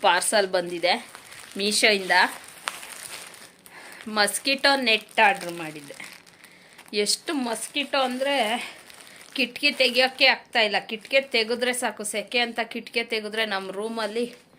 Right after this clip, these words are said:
ಫುಲ್ಲು ಸೊಳ್ಳೆ ಕಾಟ. ಅದಕ್ಕೆ ಇವಾಗ ಮಸ್ಕಿಟೋ ನೆಟ್ ಆರ್ಡರ್ ಮಾಡಿದ್ದೆ. ಅದು ಇವಾಗ ಬಂದಿದೆ. ಇವಾಗ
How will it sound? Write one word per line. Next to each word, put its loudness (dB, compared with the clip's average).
ಫುಲ್ಲು -4
ಸೊಳ್ಳೆ 0
ಕಾಟ. 0
ಅದಕ್ಕೆ 2
ಇವಾಗ 2
ಮಸ್ಕಿಟೋ 0
ನೆಟ್ 2
ಆರ್ಡರ್ 0
ಮಾಡಿದ್ದೆ. -2
ಅದು -2
ಇವಾಗ 0
ಬಂದಿದೆ. 0
ಇವಾಗ -4